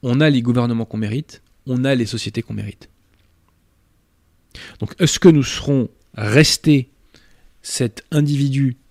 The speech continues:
révolutionnaire et naturaliste, pour qui le mal et le bien ont des droits, ou est-ce que nous serons redevenus ce que nous avons été pendant mille trois cents ans, à savoir cet homme catholique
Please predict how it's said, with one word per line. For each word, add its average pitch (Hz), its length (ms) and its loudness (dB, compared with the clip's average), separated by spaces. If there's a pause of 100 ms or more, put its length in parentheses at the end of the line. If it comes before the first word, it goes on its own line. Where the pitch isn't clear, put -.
(360)
révolutionnaire 120 1000 -2 (560)
et 135 80 4
naturaliste, 113 760 -2 (640)
pour - 160 -12
qui 123 280 -6 (380)
le 107 160 -4
mal 120 400 2
et 117 60 0
le 110 100 0
bien 107 360 -4 (680)
ont 147 140 2
des 170 120 6
droits, 151 260 -2 (680)
ou 185 240 8 (220)
est-ce 131 240 2
que - 100 4
nous 160 160 6
serons 117 320 -2
redevenus 139 520 0
ce - 40 -16
que - 80 -8
nous 110 160 -4
avons 107 180 -2
été 110 240 -2
pendant 110 220 -8
mille 123 160 -2
trois - 180 -2
cents 104 220 -4
ans, 117 180 -4 (920)
à 139 80 0
savoir 131 600 0 (320)
cet - 300 -6
homme 120 320 0 (560)
catholique - 580 0